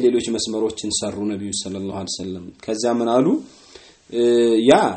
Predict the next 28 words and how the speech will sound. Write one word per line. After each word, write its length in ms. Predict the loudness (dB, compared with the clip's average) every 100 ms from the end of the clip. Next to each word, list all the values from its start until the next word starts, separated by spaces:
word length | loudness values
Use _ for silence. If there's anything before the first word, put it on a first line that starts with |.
| -8 _ _ _ -10
ቀጥተኛው 520 | -4 -4 2 4 6
የአላህ 260 | 6 4 0
መንገድ 280 | -2 -2 -2
ነው 120 | -2
አሉና 260 | 0 0 0
ለእነዚህኞቹ 680 | 0 0 0 -2 -2 -2 -2 0
ግን 160 | 4
ምን 160 | 4 2
ስያሜ 320 | 0 -2 -2 -2
ሰጣቸው? 460 | -4 -4 -4 -4 -8 -10 _ _ _ -4
ነቢ-፣ 240 | -2 0
ምን 160 | -2 -2
ስያሜ 420 | -4 0 0 0
ሰጡ 200 | -2 -4 -2
ነቢዩ 240 | -2 -2
ሰለላሁ 340 | -4 -4 -2 -2
ዐለይሂ 160 | -2
ወሰለም? 260 | -2 -2 -2
«ሀዚህ 400 | -2 -4 -4 -6 -6
ሱቡሉ» 440 | -6 -6 -6 -6 -6
አሉ። 180 | -8 -10 -16 _ -20 -20 -20 -2
እነዚህ 460 | 4 6 6 6 4 2 0
አላህ 260 | -2 0 0
አትከተሏቸው 880 | 0 -4 -2 -2 0 -2 -4 -2 -2
ያላቸው 560 | -2 -2 -4 -4 -6 -4
መንገዶች 540 | -4 -4 -4 -4 -6 -10
ናቸው። 480 | -10 -12 -12 -8 -8 -10 -14 _ _ _ _ _ _ _ _ 6
«ወለይሰ 340 | 10 10